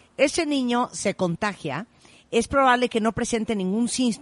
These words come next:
síntoma por, por la fortaleza de su sinte-, sistema inmune. Y ese niño a lo mejor llega a su casa y abraza a la abuelita.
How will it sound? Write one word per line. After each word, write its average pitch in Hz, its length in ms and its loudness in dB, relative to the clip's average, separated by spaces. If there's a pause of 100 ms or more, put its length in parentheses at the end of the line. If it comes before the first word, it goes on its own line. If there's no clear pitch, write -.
síntoma 175 600 -4
por, 151 200 -8
por 151 200 -8
la 139 80 -4
fortaleza 165 640 -10
de 196 60 -8
su - 140 -14
sinte-, 156 440 -8
sistema 165 380 -4
inmune. 147 420 -2 (580)
Y 226 140 0
ese 294 180 2
niño 302 220 2
a 302 40 4
lo 285 100 4
mejor 247 320 2
llega 262 180 -4
a 254 40 -2
su 247 160 -10
casa 262 280 -4
y 233 60 -2
abraza 214 380 -2
a - 20 0
la 240 80 0
abuelita. 254 560 0